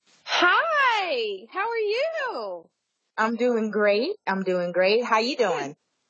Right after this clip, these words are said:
Speaker 1: I'm really good. I'm excited to be here.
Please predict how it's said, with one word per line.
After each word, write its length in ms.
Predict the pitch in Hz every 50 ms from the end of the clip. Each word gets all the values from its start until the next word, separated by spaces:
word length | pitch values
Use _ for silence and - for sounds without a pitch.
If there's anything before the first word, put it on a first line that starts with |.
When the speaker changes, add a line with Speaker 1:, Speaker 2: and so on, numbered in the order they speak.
| _ - -
Speaker 1:
I'm 340 | 294 330 392 427 415 339 302
really 380 | 302 294 294 302 330 370 339 - 466 523 605 571 480
good. 220 | 294 220 190 180 - -
I'm 180 | 240 262 320 453
excited 580 | 370 262 - _ 285 254 269 285 320 330 254
to 80 | 294 277
be 240 | 226 262 277 349 381
here. 380 | 381 392 285 214 175 156 151